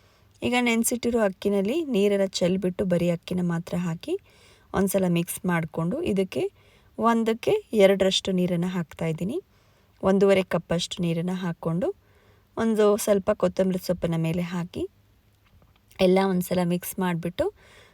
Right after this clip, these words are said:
ಕುಕ್ಕರ್ ಮುಚ್ಚಿಬಿಟ್ಟು ಒಂದು ವಿಸಿಲ್ ಕೂಗೋ ತನಕ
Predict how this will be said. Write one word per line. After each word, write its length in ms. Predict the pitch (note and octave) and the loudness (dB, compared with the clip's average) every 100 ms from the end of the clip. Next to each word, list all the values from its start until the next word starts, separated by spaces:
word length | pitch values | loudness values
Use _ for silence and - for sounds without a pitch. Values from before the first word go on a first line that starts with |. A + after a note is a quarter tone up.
| _ | _
ಕುಕ್ಕರ್ 320 | - B3+ C4 A#3 | -8 2 2 2
ಮುಚ್ಚಿಬಿಟ್ಟು 540 | G3+ - - G3+ C#4 | -2 -4 -4 -2 0
ಒಂದು 440 | F4 A#3+ F#3+ G#3 | 2 4 4 2
ವಿಸಿಲ್ 380 | G3+ G3 G3 F#3 | 0 0 0 -2
ಕೂಗೋ 460 | - - F3+ F3+ F3+ | -4 -4 -2 0 -2
ತನಕ 360 | - E3+ F3 | -2 -4 -4